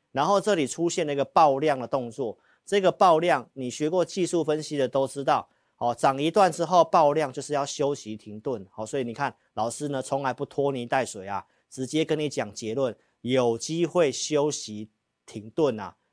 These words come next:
好，所以这是我觉得这行情有机会止稳的重要关键嘛。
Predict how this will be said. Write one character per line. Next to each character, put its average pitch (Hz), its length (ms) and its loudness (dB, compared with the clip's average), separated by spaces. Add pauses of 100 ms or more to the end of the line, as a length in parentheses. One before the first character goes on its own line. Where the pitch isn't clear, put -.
(120)
好， 104 80 -4
所 160 140 2
以 - 20 2
这 180 120 2
是 196 100 2
我 135 160 4
觉 117 140 -2
得 127 180 2
这 - 180 -2
行 139 220 -2
情 123 160 -10
有 110 140 -6
机 139 180 -6
会 156 100 2
止 123 280 -6
稳 131 120 0
的 113 160 -6
重 135 200 -4
要 127 100 0
关 120 240 -2
键 113 240 -4
嘛。 87 160 -16